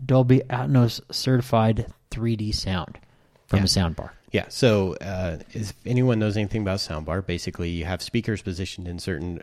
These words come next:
Speaker 2: areas, and what happens is based off of the position and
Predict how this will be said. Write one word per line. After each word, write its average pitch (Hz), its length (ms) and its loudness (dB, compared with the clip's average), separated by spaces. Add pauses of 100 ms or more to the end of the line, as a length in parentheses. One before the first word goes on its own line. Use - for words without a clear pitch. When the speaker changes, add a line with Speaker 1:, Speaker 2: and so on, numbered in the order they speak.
(120)
Speaker 2:
areas, 95 400 -2
and 90 340 -6
what 95 280 -4 (140)
happens 107 440 -6
is 92 180 -10 (120)
based 113 260 -4
off 98 180 -4
of 92 80 -6
the 90 80 -8
position 113 640 -6
and 87 400 -16